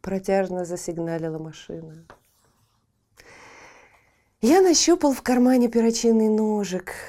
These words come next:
мысленно прочитал гравировку на лезвии и изо всех сил крикнул: «Марго!» Она повернулась. Я размахнулся и бросил.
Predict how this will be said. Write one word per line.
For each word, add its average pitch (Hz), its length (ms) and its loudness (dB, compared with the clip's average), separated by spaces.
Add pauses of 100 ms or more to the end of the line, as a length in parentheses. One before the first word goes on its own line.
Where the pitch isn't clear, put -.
мысленно 214 540 0
прочитал 185 580 -4
гравировку 175 760 -2
на 220 120 -2
лезвии 196 800 -6 (340)
и 165 160 -2
изо 160 200 -2
всех 190 340 -8
сил 175 320 -8
крикнул: 165 760 -10 (1000)
«Марго!» 277 1040 -10 (1500)
Она 190 260 -8
повернулась. 170 920 -6 (320)
Я 190 180 -2
размахнулся 151 800 -8
и 131 80 -8
бросил. 127 520 -8